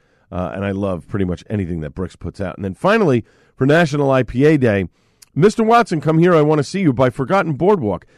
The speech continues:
You know, it's funny. It's a solid I P A, very tasty, um, a little lemony. Got a little bit of a lemon feel to it, and a little on the, uh, I, I think they were using somewhat of the Hef-,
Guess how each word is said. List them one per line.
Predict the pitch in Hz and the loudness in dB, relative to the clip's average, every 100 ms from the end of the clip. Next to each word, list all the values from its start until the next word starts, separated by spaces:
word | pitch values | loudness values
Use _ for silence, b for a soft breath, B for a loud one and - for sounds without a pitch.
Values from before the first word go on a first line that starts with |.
| b b | b b
You | 190 | 0
know, | 202 202 - 175 | 2 2 0 -2
it's | 156 | -2
funny. | - 185 202 - - | 0 2 2 0 -2
It's | 151 160 | -2 0
a | |
solid | 139 175 180 185 | -2 0 2 2
I | 165 | 0
P | 151 147 147 | 0 -2 0
A, | 143 147 - _ _ _ _ _ _ _ - | 0 -2 -8 _ _ _ _ _ _ _ -12
very | 98 135 156 135 | 0 4 4 2
tasty, | 135 127 - 131 117 - _ _ _ | 0 -2 -2 -2 -2 -8 _ _ _
um, | 113 113 110 107 107 104 101 95 - _ _ _ _ _ _ _ _ _ _ - | 2 2 2 0 -2 -4 -8 -12 -20 _ _ _ _ _ _ _ _ _ _ -8
a | |
little | 175 302 | -6 -6
lemony. | 143 113 139 87 50 - _ _ _ _ _ _ _ | -4 0 0 0 -8 -18 _ _ _ _ _ _ _
Got | 175 | -8
a | 160 | -6
little | 185 277 | -6 -6
bit | |
of | 143 | -4
a | |
lemon | 101 104 98 73 | -2 -2 -4 -6
feel | - 64 | -12 -14
to | - 64 | -14 -14
it, | 50 _ _ _ _ _ _ - | -14 _ _ _ _ _ _ -6
and | 120 | -4
a | 135 | -2
little | 220 339 | -2 -2
on | 320 135 | -2 -2
the, | - 120 | -4 -6
uh, | 113 | -6
I, | 120 | -6
I | 127 120 | -6 -8
think | 208 - | -10 -8
they | 131 | -6
were | 104 104 | -4 -4
using | 101 127 107 98 | -4 -4 -4 -6
somewhat | 131 127 101 | -4 -4 -4
of | 85 | -6
the | |
Hef-, | 76 110 - | -6 -8 -8